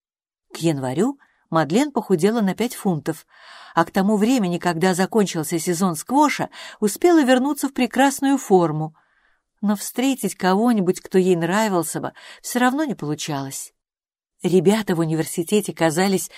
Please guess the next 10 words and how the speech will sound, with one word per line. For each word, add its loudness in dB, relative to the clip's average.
либо 4
ужасными 2
недорослями, -2
либо 6
раньше 0
времени 0
постаревшими -2
мужчинами 0
средних -2
лет 2